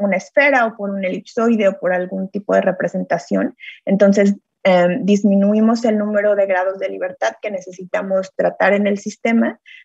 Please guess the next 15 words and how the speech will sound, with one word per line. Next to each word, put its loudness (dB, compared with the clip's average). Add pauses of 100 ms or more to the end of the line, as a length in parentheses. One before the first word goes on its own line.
(100)
perdemos 2
algo 0
de, -2
eh, -2
fineza -4
en -2
la 0
descripción, -4
pero 2
aún 0
así -2 (280)
seguimos 2
capturando 0
la 4
identidad 0